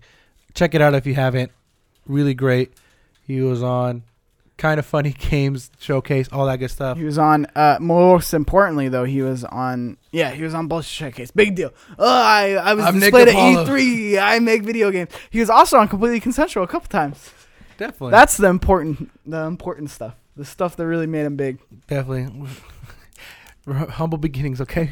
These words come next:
Speaker 1: Okay, Nick DiPaolo, remember, remember that.
Speaker 2: Remember us, motherfucker.
Speaker 1: <laughs> I got my first start at Completely <laughs>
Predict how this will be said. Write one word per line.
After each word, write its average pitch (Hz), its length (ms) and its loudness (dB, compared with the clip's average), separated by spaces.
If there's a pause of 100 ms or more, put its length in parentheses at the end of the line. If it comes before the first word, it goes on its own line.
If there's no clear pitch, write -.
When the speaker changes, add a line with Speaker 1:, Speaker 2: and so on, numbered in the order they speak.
(160)
Speaker 1:
Okay, 175 200 -4
Nick 170 140 -4
DiPaolo, 175 380 0
remember, 156 320 -2 (380)
remember 165 280 0
that. - 60 0
Speaker 2:
Remember 208 280 2
us, 147 140 -4
motherfucker. 156 520 -6 (760)
Speaker 1:
<laughs> - 800 -16
I 180 80 -4
got 160 120 -4
my 127 80 -6
first 180 280 -2
start 170 220 -2
at 127 140 -6
Completely 156 520 -6
<laughs> - 560 -6